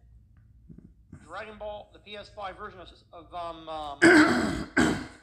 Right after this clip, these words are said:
P S five version of Dragon Ball Fighter in the future with an impre-, with an that will, which will have an improved net code, uh, on-, an improved online server with less input delay.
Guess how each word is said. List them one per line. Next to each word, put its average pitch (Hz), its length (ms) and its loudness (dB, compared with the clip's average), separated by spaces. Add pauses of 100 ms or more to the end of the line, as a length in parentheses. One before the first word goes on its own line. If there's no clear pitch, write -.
P - 120 -16
S - 200 -16
five 196 280 -12
version 190 180 -14
of 160 160 -18
Dragon 185 300 -12
Ball 170 280 -10
Fighter 381 180 8
in 320 120 8
the 175 180 0 (220)
future 156 260 -20
with 156 140 -16
an 160 60 -20
impre-, 190 340 -16 (460)
with 175 160 -20
an 147 60 -20 (500)
that 175 100 -14
will, 165 400 -20
which 185 160 -20
will 185 80 -14
have 160 100 -12
an 160 120 -18
improved 190 460 -12 (520)
net 196 160 -12 (180)
code, 156 200 -14 (520)
uh, 151 320 -12
on-, 190 180 -10 (120)
an 170 80 -20
improved 185 320 -16
online 185 400 -12
server 170 520 -12 (2000)
with 170 160 -20
less 185 380 -10 (120)
input 196 420 -16
delay. 147 320 -14